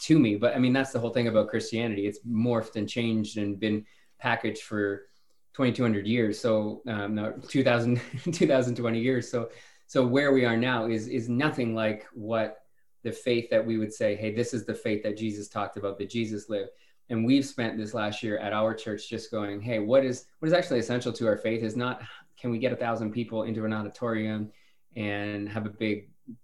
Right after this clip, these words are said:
celebration and, and, and feel good about ourselves? What's actually critical is that we make sure that anyone who wants to find God, we help them do that.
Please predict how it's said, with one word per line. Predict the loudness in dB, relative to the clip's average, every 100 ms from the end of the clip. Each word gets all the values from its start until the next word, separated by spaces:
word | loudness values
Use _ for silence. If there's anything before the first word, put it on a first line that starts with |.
| _
celebration | -2 0 2 2 0 0 -2 -2 -2 -2
and, | -4 -6
and, | -6 -6 -6
and | -6 -8 -8
feel | -4 -2 -2 -4
good | -2 0
about | 0 0
ourselves? | -2 -4 -4 -2
What's | -2 0
actually | 0 -2 -6
critical | -4 -4 -2 0 0 -2 -20 _ _ _ _ _ -8
is | 0
that | 0
we | 2
make | 2 2
sure | 0 2
that | 2 2
anyone | 0 2
who | 0
wants | -2 -4
to | -4
find | -2 -2
God, | -2 -2 -4
we | -4
help | -4 -4
them | -4
do | -2 -2
that. | -4 -8